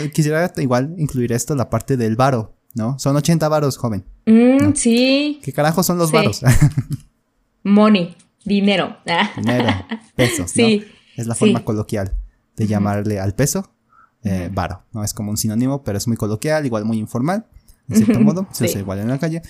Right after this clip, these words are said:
Speaker 1: Entonces, si les dicen son treinta varos, son cuarenta y cinco varos, ochenta varos, no sé, se refiere a que son ochenta pesos, cuarenta pesos, treinta pesos,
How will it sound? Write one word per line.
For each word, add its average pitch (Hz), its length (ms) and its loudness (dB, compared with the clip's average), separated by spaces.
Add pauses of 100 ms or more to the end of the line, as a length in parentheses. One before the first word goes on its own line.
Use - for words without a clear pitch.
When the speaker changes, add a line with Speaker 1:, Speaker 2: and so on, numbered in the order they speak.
(160)
Speaker 1:
Entonces, - 280 -6
si 123 120 -2
les 107 140 -4
dicen 107 260 -4
son 107 280 -4
treinta 110 320 -4
varos, 123 340 -2
son 113 140 -2
cuarenta 107 260 -4
y 104 40 -4
cinco 135 240 0
varos, 139 380 -2
ochenta 127 360 -2
varos, 127 600 -6
no 113 140 -8
sé, 147 220 -6
se - 160 -6
refiere 110 240 -4
a - 20 -14
que - 100 -12
son 110 140 -4
ochenta 107 340 -4
pesos, - 400 -10
cuarenta 110 400 -4
pesos, 107 360 -8
treinta 101 300 -8
pesos, - 320 -10